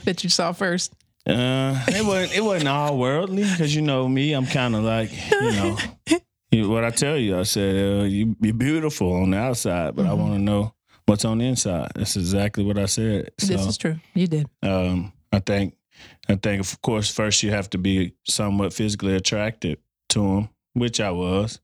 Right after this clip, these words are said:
Speaker 1: Now, you said somewhat. You didn't s-
Speaker 2: Somewhat. Because, because it's not fifty-fifty. I'm not gonna put a percentage on it, but at the
Speaker 1: Okay.
Speaker 2: same time, it's kind of like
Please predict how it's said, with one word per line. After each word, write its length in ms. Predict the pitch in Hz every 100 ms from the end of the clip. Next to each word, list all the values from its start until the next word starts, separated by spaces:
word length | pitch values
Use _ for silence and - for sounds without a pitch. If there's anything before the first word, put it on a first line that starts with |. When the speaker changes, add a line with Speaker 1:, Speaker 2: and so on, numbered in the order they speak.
| _
Speaker 1:
Now, 80 | 175
you 140 | 180
said 220 | 269 175 156
somewhat. 480 | 202 233 190 - - - - - -
You 100 | 160
didn't 160 | 175
s- 60 | 120
Speaker 2:
Somewhat. 360 | 98 82 104 117 - _
Because, 460 | 127 123 143 127 123
because 400 | 127 120 127 120
it's 280 | 113 - - - - -
not 280 | 139 -
fifty-fifty. 640 | - 131 - 113 127 123 143
I'm 100 | 147
not 140 | 120
gonna 160 | 101 101
put 140 | 117 101
a 40 |
percentage 520 | 104 98 110 110 107
on 160 | 113 120
it, 80 | 113
but 120 | 98
at 80 | 90
the 60 | 165
Speaker 1:
Okay. 60 |
Speaker 2:
same 300 | - 101 95
time, 320 | 101 101 98
it's 140 | 95 -
kind 240 | - 95
of 100 | 90
like 320 | 92 95 92